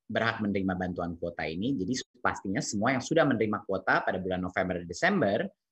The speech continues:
eh, dua ribu dua puluh dan nomornya masih aktif akan otomatis menerima bantuan kuota pada bulan Maret ini,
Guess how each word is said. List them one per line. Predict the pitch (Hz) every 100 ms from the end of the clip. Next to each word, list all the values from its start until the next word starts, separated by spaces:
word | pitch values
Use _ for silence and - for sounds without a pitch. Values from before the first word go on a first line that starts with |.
| _ -
eh, |
dua | 95 95
ribu | 92 98
dua | 95
puluh | - 185 143 123
dan | 147 95
nomornya | 92 92 92 92
masih | 92 -
aktif | 139 - 143 190 -
akan | - 135
otomatis | 156 170 160 160 208 -
menerima | 139 123 123 127
bantuan | 110 95 104 98
kuota | 92 95 123
pada | - 95
bulan | 95 90
Maret | 87 85 80
ini, | - _